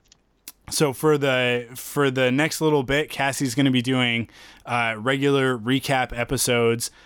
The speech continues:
of all of the episodes of Forces of Destiny, one by one, giving each one its own, uh, space to breathe, talking about sort of what goes in to the episode, where it fits in the time period, how it relates to some of the other content, like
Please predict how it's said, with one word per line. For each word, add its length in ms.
of 460
all 300
of 160
the 160
episodes 440
of 100
Forces 440
of 100
Destiny, 460
one 280
by 180
one, 320
giving 300
each 240
one 200
its 180
own, 320
uh, 320
space 380
to 100
breathe, 400
talking 400
about 340
sort 200
of 100
what 220
goes 280
in 300
to 420
the 80
episode, 380
where 240
it 40
fits 240
in 60
the 60
time 340
period, 480
how 220
it 40
relates 460
to 160
some 220
of 60
the 100
other 160
content, 580
like 320